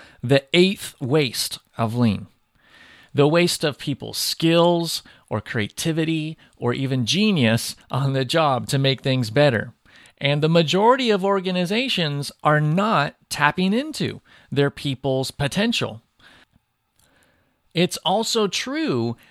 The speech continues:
that this eighth waste is the waste of a wasted life, just like I G was saying earlier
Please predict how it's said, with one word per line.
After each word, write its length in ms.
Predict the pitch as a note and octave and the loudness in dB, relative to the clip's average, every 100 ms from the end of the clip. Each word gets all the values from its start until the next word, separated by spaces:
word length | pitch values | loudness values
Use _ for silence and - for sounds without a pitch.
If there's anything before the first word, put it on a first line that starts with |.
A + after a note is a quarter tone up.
| - | -4
that 300 | C3 E3 D3+ | 0 0 2
this 280 | F#3+ A3 - - | 2 2 -4 -2
eighth 300 | F3+ A3 - | -2 -2 -8
waste 600 | D3 A3 B3 A2+ - - - | -4 -2 -2 -4 -10 -12 -6
is 560 | B3 C4 C3 G#2+ A#2 - _ | -2 0 0 -2 -6 -12 _
the 220 | C3+ D3+ D#3+ | -2 2 2
waste 540 | D#3 A3+ C3+ - - | 0 0 -2 -4 -2
of 180 | C3+ C#3+ | 0 2
a 80 | E3+ | 2
wasted 460 | B2 A#2+ - D3 | 0 -2 -4 -6
life, 480 | C#3 F3+ G3 - - - _ A#2 | -4 -4 -4 -8 -20 -20 _ -6
just 380 | A2+ F#3+ - | -2 0 0
like 240 | A3+ G#3 F#3 | 0 -2 -2
I 260 | D#3 F3 G#3 | -2 0 0
G 240 | E3 F3+ | 0 0
was 380 | D#3+ E3+ D#3 C#3+ - - | 0 2 2 0 -10 -14
saying 400 | - F3+ E3+ D#3+ D#3 | -6 -2 0 -2 2
earlier 560 | F3+ G3+ D3 A2+ A2 | 2 2 0 0 -2